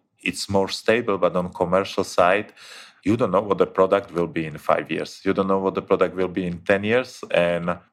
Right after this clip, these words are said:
I don't believe there is anyone who would guess what it will be in twenty years. So in last few months, I'm, I'm really, uh, focusing. We, we have, like, brainstorming sessions with, uh,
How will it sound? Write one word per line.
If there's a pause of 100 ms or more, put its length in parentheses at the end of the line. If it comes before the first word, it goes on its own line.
I
don't
believe
there
is
anyone (260)
who
would
guess
what
it
will
be
in
twenty
years. (340)
So
in
last
few
months,
I'm,
I'm (260)
really, (400)
uh,
focusing.
We,
we
have,
like,
brainstorming
sessions
with,
uh,